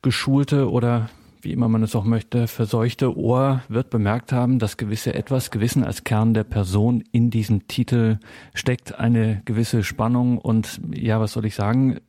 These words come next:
dieser Spannung werden wir hier heute in dieser Sendung durchaus nachgehen. Das gewisse Etwas, ein netter Appetizer, so hört sich das an und dann hinterher gleich im selben Atemzug Gewissen als Kern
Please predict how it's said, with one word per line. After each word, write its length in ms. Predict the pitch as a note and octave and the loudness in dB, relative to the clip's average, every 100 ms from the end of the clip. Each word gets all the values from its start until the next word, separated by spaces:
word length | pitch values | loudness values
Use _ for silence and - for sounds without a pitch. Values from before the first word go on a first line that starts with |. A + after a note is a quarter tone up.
| - | -6
dieser 380 | A#2+ A2 B2 A#2 | -4 0 0 -2
Spannung 460 | - A#2 B2 A#2+ | -2 0 2 2
werden 260 | A2+ A#2 A2+ | 0 2 2
wir 80 | A2 | 2
hier 160 | A#2 | 2
heute 240 | G2+ G#2+ A#2+ | 2 0 0
in 120 | G#2+ | 0
dieser 300 | A2+ A2+ A2+ | 2 2 0
Sendung 440 | A2 G#2+ A2+ A#2 - | 0 0 0 -2 -2
durchaus 640 | A#2+ A2+ A#2 B2 A#2+ - | -2 -2 -2 -2 -2 -2
nachgehen. 540 | G2+ G#2 - G2+ F2 | 0 0 -2 -4 -4
Das 160 | G2 - | -4 -6
gewisse 380 | A2 G#2 A2 A#2+ | -6 -4 -4 -6
Etwas, 360 | - B2 A2+ | -4 -4 -4
ein 240 | - G2+ F#2+ - - - - - - _ _ | -2 -2 -2 -6 -20 -20 -20 -20 -20 _ _
netter 480 | A2+ G#2+ A#2+ B2 A2 | 0 2 2 0 0
Appetizer, 680 | A#2+ - C3+ B2 B2 A#2 B2 | 0 -2 -2 0 0 0 0
so 120 | A#2 | 2
hört 200 | A2+ A2+ | 0 0
sich 140 | A2+ | -4
das 200 | - A2 | -4 -4
an 220 | - A#2 B2+ | 0 0 2
und 220 | A2+ A2 | 0 0
dann 320 | A2 A#2 A2 - _ | 2 2 0 -6 _
hinterher 480 | - A2+ A2+ G#2+ A2 | -2 0 2 0 0
gleich 320 | - G#2 G#2+ | 0 -2 0
im 120 | A2+ | 0
selben 380 | G2 G#2+ A#2+ B2 | 2 0 2 0
Atemzug 760 | A2 F#2+ A#2+ A#2 - G#2+ A2+ - - - - - | 0 -2 0 -2 0 0 0 -4 -16 -20 -20 -2
Gewissen 540 | A2 G#2 - B2+ A#2+ | 0 0 0 2 2
als 340 | G#2+ G#2 - - | 0 -4 -4 -6
Kern 540 | - G2+ G#2+ A2 G2+ | 0 2 2 2 -2